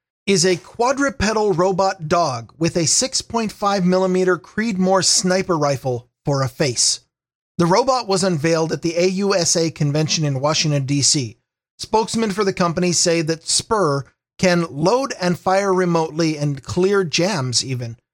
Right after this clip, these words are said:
It can also be configured to use seven point six two nato cartridges instead of the six point five millimeter Creedmoor.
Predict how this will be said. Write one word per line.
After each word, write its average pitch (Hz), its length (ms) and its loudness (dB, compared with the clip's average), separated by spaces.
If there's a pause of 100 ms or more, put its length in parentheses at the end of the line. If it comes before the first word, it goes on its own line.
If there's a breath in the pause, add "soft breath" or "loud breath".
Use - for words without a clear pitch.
(220)
It 175 120 0
can 175 180 0
also 208 360 2
be 156 120 -2
configured 143 500 -2
to 147 80 -2
use 147 200 0
seven 165 300 2
point 156 240 -2
six - 240 -2
two 160 160 0
nato 185 380 0
cartridges 165 640 0
instead 180 420 0
of 175 80 -2
the 180 80 2
six - 240 -2
point 160 240 -2
five 147 220 0
millimeter 143 400 0
Creedmoor. 143 480 -2